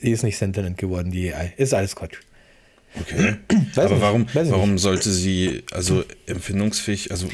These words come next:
Speaker 2: was ist, warum
Speaker 1: Ja,
Speaker 2: ist das die
Speaker 1: er hat
Speaker 2: Voraussetzung, damit sie für dich Podcast machen kann? Weil ich meine, du bist ja auch eigentlich eine Maschine.
Speaker 1: Das ist ein gutes Argument, Marvin.
Speaker 2: Ne?
Speaker 1: Ein gutes Argument.
Speaker 2: Das hab ich, das verstehe ich jetzt nicht, den Zusammenhang.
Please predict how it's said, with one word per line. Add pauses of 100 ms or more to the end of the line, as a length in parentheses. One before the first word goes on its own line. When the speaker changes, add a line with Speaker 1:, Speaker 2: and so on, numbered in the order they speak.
(160)
Speaker 2:
was
ist,
warum
Speaker 1:
Ja,
Speaker 2:
ist
das
die
Speaker 1:
er
hat
Speaker 2:
Voraussetzung,
damit
sie
für
dich
Podcast
machen
kann?
Weil
ich
meine, (240)
du
bist
ja
auch
eigentlich
eine
Maschine. (1700)
Speaker 1:
Das
ist
ein
gutes
Argument,
Marvin. (320)
Speaker 2:
Ne?
Speaker 1:
Ein
gutes
Argument. (280)
Speaker 2:
Das
hab
ich,
das
verstehe
ich
jetzt
nicht,
den
Zusammenhang.